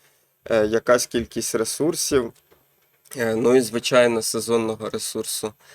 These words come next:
Е, цікаво, до речі, чи ці розломи розробники, е, залишать взагалі в грі, чи це тільки сезонна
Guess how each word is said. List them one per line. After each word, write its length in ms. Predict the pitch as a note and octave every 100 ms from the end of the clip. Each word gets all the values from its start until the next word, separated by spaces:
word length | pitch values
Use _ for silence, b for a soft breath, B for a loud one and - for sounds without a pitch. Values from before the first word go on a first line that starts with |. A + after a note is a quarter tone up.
| b b _
Е, 120 | G#2+
цікаво, 460 | G#2 A#2+ - D3 D3+
до 160 | A#2+ B2+
речі, 320 | B2+ - A#2
чи 200 | - A#2+
ці 360 | - - C3
розломи 640 | B2+ A#2+ G#2+ B2 B2 A2+ A2
розробники, 960 | A2 G#2+ B2 A2 A2 A2 - A2 G#2+ -
е, 220 | G#2+ A2
залишать 580 | G#2 A2+ A#2+ A#2 A2 G#2+
взагалі 540 | G2+ - A2 A#2 A#2
в 80 | G#2+
грі, 280 | A2 A2+ G#2+
чи 180 | - G#2+
це 220 | - A2+
тільки 380 | - A2+ - A2+
сезонна 720 | - A2 B2+ F#3 F3+ D3 B2